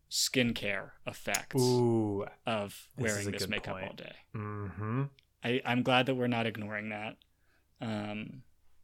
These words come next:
Speaker 1: Gideon's getting some acne because she has to wear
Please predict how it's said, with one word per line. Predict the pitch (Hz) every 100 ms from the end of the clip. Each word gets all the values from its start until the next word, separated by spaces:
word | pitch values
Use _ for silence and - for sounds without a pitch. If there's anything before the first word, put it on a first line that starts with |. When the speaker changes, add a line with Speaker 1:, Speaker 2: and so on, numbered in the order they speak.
| -
Speaker 1:
Gideon's | - 120 117 110
getting | 127 120
some | 113 117
acne | 117 110 - 107
because | 107 107 - 104 -
she | - 101
has | 104 -
to | 110
wear | 110 104 101 104